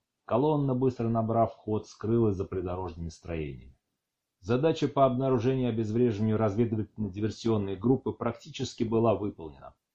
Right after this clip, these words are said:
Остались оперативные мелочи. Рахматуллин связался с майором Гамидовым и попросил того выделить собаку.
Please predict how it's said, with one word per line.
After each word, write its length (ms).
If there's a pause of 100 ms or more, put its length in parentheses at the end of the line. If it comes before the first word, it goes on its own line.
(140)
Остались 480
оперативные 680
мелочи. 500 (800)
Рахматуллин 560
связался 480
с 80
майором 380
Гамидовым 600
и 60
попросил 480
того 240
выделить 420
собаку. 600